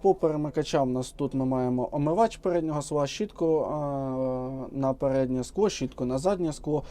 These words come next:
аварійку і додаткове світло наперед та назад. Давайте перейдемо взагалі до органів керування,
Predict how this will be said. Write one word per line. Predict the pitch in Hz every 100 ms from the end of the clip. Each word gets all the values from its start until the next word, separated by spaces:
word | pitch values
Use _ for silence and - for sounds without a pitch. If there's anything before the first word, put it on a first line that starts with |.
| - -
аварійку | 120 127 147 180 175 135
і | 156 180
додаткове | 135 120 - 143 131 117
світло | 135 147 131
наперед | 117 120 123 117 113 110 -
та | 120
назад. | 117 120 120 104 - - - - - - - - - - - - - -
Давайте | 127 160 147
перейдемо | 123 139 139 139 131
взагалі | 123 127 143 143
до | 127
органів | 139 139 143 143
керування, | - 156 180 226 208